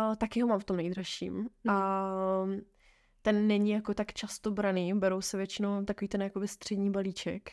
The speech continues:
Speaker 1: ale, eh, ta možnost taky, jo. Vždycky říkám, že hele, jestli jestli budete klidnější právě, jestli budete jako méně nervózní, můžeme se domluvit a můžeme si dát prostě párové focení,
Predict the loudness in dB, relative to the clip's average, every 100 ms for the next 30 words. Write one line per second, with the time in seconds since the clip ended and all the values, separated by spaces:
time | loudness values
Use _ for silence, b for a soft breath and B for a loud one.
0 | -8 -4 -2 -2 -2 -2 -2 -2 -2 -2
1 | -2 -4 0 2 2 0 -2 -2 -2 -2
2 | -4 -2 -2 0 -2 -2 -2 0 -2 -2
3 | -4 b b b b -4 -2 0 0 -2
4 | 0 2 2 0 -2 0 0 0 -2 -4
5 | -2 -2 0 -2 -4 0 0 2 2 2
6 | 2 0 -2 -2 0 2 2 2 0 -2
7 | -6 -4 -4 -2 -2 -2 -2 -2 -2 -6
8 | -4 -2 0 0 -2 -6 0 0